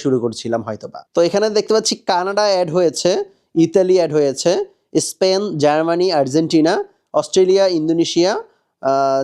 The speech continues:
জাপান, তাইওয়ান, এগুলো তো আছেই প্রথম থেকেই। তারপর যদি আমরা জুলাই দেখি, জুলাইতে যদি দেখি ভিয়েতনাম কিন্তু অনেক আগেই গেছে, দুই হাজার এখানে সেল দিছে, সাউথ কোরিয়া পনেরোশো, সাউথ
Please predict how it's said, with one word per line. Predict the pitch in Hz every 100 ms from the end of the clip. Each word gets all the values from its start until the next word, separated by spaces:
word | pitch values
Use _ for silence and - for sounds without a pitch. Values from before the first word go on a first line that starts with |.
| 127
জাপান, | 151 151 165 160 160 156 160
তাইওয়ান, | 151 143 151 151
এগুলো | 139 139 143
তো | 143
আছেই | 123 - 147 135
প্রথম | 127 - 117
থেকেই। | 117 - 113 113 _ _ _ _
তারপর | 160 156 196
যদি | 185 208
আমরা | 208 180
জুলাই | 170 156 190 170
দেখি, | 147 - 175 359 - _ 143 131
জুলাইতে | 165 220 226 233 220
যদি | 220 202
দেখি | 160 175 214 359 - _ _
ভিয়েতনাম | 139 147 165 208 214
কিন্তু | 208 202
অনেক | 180 196 180
আগেই | 165 170
গেছে, | 165 - 170 185 - - 139
দুই | 156 165
হাজার | 156 160 151
এখানে | 156 151
সেল | - 143
দিছে, | 143 156 143
সাউথ | 135 131
কোরিয়া | 147 143 143
পনেরোশো, | 165 165 160 - 156 147 - _ -
সাউথ | 185 196